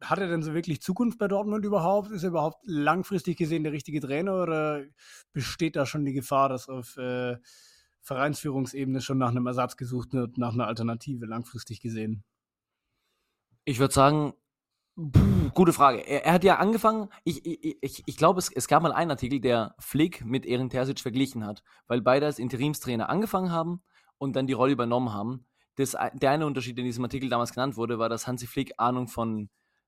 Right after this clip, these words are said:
Speaker 2: äh, Spielführung hat, aber Edin Terzic nicht. Er wird, er wurde von den Fans auf jeden Fall supported nach der ersten Saison. Er hat, ich, wenn ich nicht falsch liege, den D-F-B-Pokal geholt. Aber ich denke, wenn die Saison titellos ausgeht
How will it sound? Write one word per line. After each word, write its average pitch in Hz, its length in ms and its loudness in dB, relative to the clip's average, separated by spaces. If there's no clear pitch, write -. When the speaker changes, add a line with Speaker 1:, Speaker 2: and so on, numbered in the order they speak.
Speaker 2:
äh, 120 200 4
Spielführung 120 640 -2
hat, 131 220 -4
aber 120 120 -4
Edin 120 200 -2
Terzic 120 400 -4
nicht. - 320 -6
Er 151 140 2
wird, 170 240 2
er 135 120 0
wurde 165 160 2
von 170 100 -2
den 147 80 -2
Fans 139 400 -2
auf 117 100 -2
jeden 131 140 -2
Fall 127 100 -2
supported 147 560 4
nach 120 120 -2
der 113 120 -4
ersten 123 260 -2
Saison. 143 600 -4
Er 131 100 -4
hat, - 320 -6
ich, - 240 -20
wenn 131 100 0
ich 113 80 -4
nicht 117 140 -4
falsch - 220 -4
liege, 120 140 -2
den 110 160 -4
D-F-B-Pokal 123 680 -2
geholt. 160 340 -2
Aber 127 140 2
ich 127 60 -4
denke, 151 260 0
wenn 127 140 -2
die 175 140 -2
Saison 160 420 -2
titellos 120 520 2
ausgeht 117 480 -4